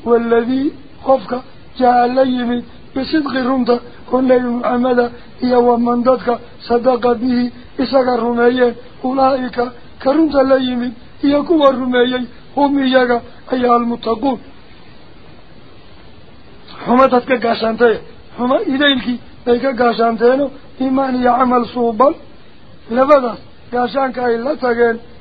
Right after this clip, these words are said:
xumana way iska ilaaliyeen. Lahum waxay leeyihiin, maa yashaa'uuna, wax alla waxay doonaan, cinda rabbihim, rabbigooda agtii ayayna ku leeyihiin.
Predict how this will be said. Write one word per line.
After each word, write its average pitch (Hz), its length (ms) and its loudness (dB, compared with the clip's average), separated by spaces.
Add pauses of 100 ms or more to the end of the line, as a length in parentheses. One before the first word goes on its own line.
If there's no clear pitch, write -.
xumana 247 340 -2
way 233 140 0
iska 269 220 -6
ilaaliyeen. 240 560 0 (340)
Lahum 240 280 0
waxay 240 260 0
leeyihiin, 240 460 2 (320)
maa 269 160 2
yashaa'uuna, 240 680 2 (360)
wax 240 140 -2
alla 240 180 4
waxay 254 360 0
doonaan, 240 360 2 (280)
cinda 247 280 2
rabbihim, 240 480 0 (340)
rabbigooda 254 520 2
agtii 247 320 -6 (320)
ayayna 240 480 0
ku 277 120 -4
leeyihiin. 247 640 0